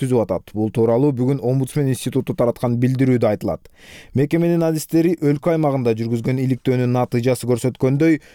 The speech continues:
көп төрөтканаларда аялдардын көз жаруусу үчүн жөнөкөй эле шарттар жок. Айрым жерлерде ысык суу эмес, муздак суу да тартыш. Мындай абал республиканын бардык аймактарынан кезигет. Эки миң он алтынчы жылдан бери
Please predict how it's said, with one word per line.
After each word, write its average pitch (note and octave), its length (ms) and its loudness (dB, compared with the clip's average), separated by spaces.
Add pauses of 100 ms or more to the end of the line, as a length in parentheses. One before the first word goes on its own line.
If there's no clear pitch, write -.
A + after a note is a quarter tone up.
(140)
көп F3+ 320 0
төрөтканаларда C#3 680 0
аялдардын C#3 680 0
көз C#3 320 0
жаруусу C#3+ 640 2
үчүн F3 340 -2
жөнөкөй C#3+ 400 2
эле C3+ 160 2
шарттар C#3 480 -2
жок. - 320 -4
Айрым C3+ 240 0
жерлерде C#3 400 0
ысык C3+ 400 -6
суу C3 160 2
эмес, D3+ 220 -2 (340)
муздак C#3+ 320 0
суу F3+ 160 -2
да C#3 160 0
тартыш. - 480 -6
Мындай B2+ 320 2
абал C#3+ 160 4
республиканын C3 640 -2
бардык C#3 480 2
аймактарынан A2 480 -2
кезигет. G#2 400 -2 (580)
Эки C#3+ 300 0
миң F#3 220 2
он D3+ 180 2
алтынчы D3+ 400 -2
жылдан C3 240 0
бери D3+ 300 2